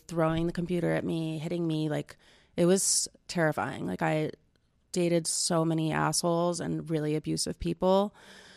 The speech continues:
So I just had, like, trauma. So I was like, "I need to get a new computer every time because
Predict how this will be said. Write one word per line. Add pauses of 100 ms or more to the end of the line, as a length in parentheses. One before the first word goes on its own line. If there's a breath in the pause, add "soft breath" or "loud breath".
(100)
So
I
just
had,
like, (760)
trauma.
So
I
was
like,
"I
need
to
get
a
new
computer
every
time (640)
because